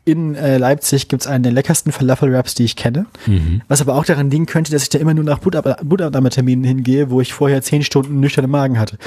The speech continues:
Speaker 2: Ah.
Speaker 1: Ähm, <laughs> aber es ist wirklich sehr lecker. Ich mag das da. Vor allem die Soße ist gut und es ist vegan. Das ist ein ganz netter Laden. Äh, ja, Leipzig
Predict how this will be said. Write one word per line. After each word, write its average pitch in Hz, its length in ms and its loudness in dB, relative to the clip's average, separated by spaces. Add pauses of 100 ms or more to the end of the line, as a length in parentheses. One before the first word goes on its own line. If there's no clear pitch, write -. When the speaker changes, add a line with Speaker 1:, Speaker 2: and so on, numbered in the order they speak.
(200)
Speaker 2:
Ah. 131 440 2
Speaker 1:
Ähm, 117 280 0 (420)
<laughs> 147 120 0 (1300)
aber 156 180 0
es 160 100 0
ist - 40 -2
wirklich 196 220 -2
sehr 160 120 0
lecker. 113 380 0 (240)
Ich - 100 -8
mag 135 240 2
das 110 180 0
da. 104 320 2
Vor 131 120 0
allem 131 40 2
die 120 80 2
Soße 131 320 0
ist 113 160 -2
gut 110 240 -2
und 123 140 -4
es 135 120 -2 (120)
ist - 160 -8
vegan. 147 320 2
Das 104 200 -4
ist 120 140 -4
ein 139 60 0
ganz 143 140 0
netter 135 160 0
Laden. 117 300 0 (1300)
Äh, 139 300 4 (420)
ja, 110 460 0
Leipzig 117 680 0